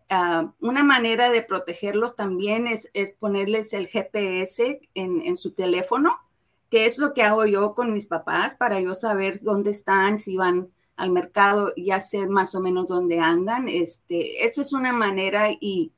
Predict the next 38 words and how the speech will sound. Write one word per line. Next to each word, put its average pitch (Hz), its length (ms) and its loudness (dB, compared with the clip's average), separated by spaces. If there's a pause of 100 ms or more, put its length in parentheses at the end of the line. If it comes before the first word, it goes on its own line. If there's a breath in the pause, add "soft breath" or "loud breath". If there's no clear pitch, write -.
(380)
y 233 120 2
lo 233 200 8
hago 254 260 8
así 294 320 2
porque 240 440 -2
con 226 220 -2
ellos 247 400 -2
yo 226 160 4
sé 226 340 0
que 220 140 -2
siempre 233 480 -2
traen 202 240 -2
su 196 140 -4
celular. 160 560 0 (200)
Entonces, 175 800 -4 (300)
hay 254 220 -2
cosas 254 420 0
que 226 100 -2
sí, 220 480 -4
sí - 240 -4
pueden 226 380 2
aprender 202 640 0
y, 202 240 -2
y 175 340 -2 (220)
hoy 262 240 -2
en 269 140 4
día 247 280 4
ya 226 260 2
hay 233 100 0
muchas 233 420 -4
clases 214 520 -2
en 208 140 -4
los 170 440 -4
servi-, 196 320 -4
en 196 160 -2
los 190 200 -6
servicios 208 540 -4
comunitarios. 208 1080 0